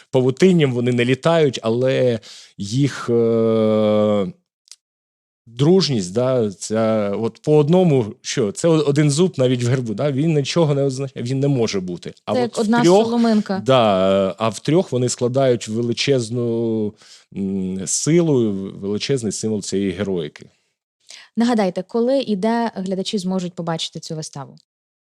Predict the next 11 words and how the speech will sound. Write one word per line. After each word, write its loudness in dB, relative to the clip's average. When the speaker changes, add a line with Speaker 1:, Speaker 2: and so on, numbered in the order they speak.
Speaker 1:
Е, 0
дев'ятнадцятого -2
березня -2
чекаємо -2
вас -2
в -10
театрі -2
Старицького -2
о -2
дванадцятій -4
годині -2